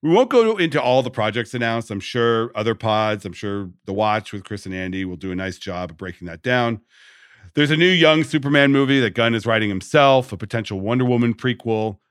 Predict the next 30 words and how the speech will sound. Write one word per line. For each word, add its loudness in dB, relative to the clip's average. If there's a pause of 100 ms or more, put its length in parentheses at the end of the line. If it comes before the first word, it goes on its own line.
(100)
another -6
crack -2
at -20
Green -4
Lantern. -2 (420)
For -6
our 2
purposes, -2
we're -2
interested -6
in -2
the -2
business -4
of -16
D -12
C -18 (140)
and -4
what -4
this -8
new 0
direction 0
reveals -4
about -10
the -16
future -8
of -6
that -8
very 2
important -6
unit. -6